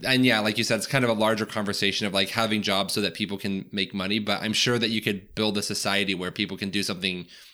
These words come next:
Speaker 2: that they see more meaningful than bagging groceries.
Speaker 1: True. My dad actually wants to be a, a cashier.
Speaker 2: Yeah, see, some people just, like,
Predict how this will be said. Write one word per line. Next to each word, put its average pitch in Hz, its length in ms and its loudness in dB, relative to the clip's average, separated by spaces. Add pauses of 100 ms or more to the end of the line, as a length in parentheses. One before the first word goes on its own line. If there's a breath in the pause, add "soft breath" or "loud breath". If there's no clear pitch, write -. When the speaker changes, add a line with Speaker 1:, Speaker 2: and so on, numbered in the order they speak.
(120)
Speaker 2:
that 101 140 -6
they 107 100 2
see 104 200 -2
more 95 160 -2
meaningful 90 760 -4 (260 soft breath)
than 90 260 -4
bagging 92 380 0
groceries. - 720 -6
Speaker 1:
True. 87 200 -2 (540 soft breath)
My 110 80 0
dad 107 240 6
actually 90 280 2
wants 85 160 -2
to - 60 -8
be 85 120 0
a, 82 60 -6 (340)
a 92 60 -6
cashier. 90 520 -2 (260)
Speaker 2:
Yeah, 151 120 4
see, 151 180 4
some 135 200 4
people 170 200 2
just, 170 280 0
like, 135 280 2